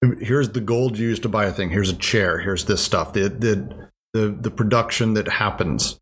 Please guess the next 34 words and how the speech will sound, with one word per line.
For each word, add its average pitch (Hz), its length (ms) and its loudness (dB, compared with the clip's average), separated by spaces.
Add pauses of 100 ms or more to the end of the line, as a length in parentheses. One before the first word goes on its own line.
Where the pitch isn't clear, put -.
(180)
uh, 104 40 4
which 104 520 0
was 101 160 2
primitive, 123 500 0
and 110 80 -4
it 101 60 -2
also 104 280 -2
happened 101 280 0
during 98 160 2
despotic. 104 480 0 (460)
We're 131 100 0
in 170 120 0
this 104 100 -6
place 101 280 -2
now 147 200 0
where 101 160 2
it's, 95 180 -4 (560)
it's 120 360 2
not 139 280 0
about 113 480 0
how 127 140 0
much 113 200 0
money 123 240 2
I 98 120 0
make. 85 420 -4
Like, 113 100 0
that's 123 240 0
almost 113 380 0
irrelevant. 98 580 -2
It's 85 200 -2 (300)
about 104 280 0
purchasing 147 500 0
power, 87 340 0
which 95 320 0